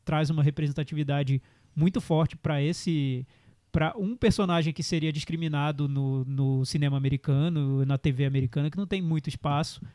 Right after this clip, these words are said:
Eu lembro algo paralelo, é, claro, o-, outra nacionalidade e tudo,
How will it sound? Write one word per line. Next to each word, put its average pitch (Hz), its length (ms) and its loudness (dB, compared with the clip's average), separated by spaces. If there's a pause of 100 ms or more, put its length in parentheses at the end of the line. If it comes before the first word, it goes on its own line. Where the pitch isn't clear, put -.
(500)
Eu 165 100 4
lembro 196 280 6
algo 208 180 4
paralelo, 180 960 2
é, 139 580 0
claro, 139 300 2
o-, 135 280 0
outra 143 400 0
nacionalidade 147 840 0
e 135 40 -2
tudo, 185 300 0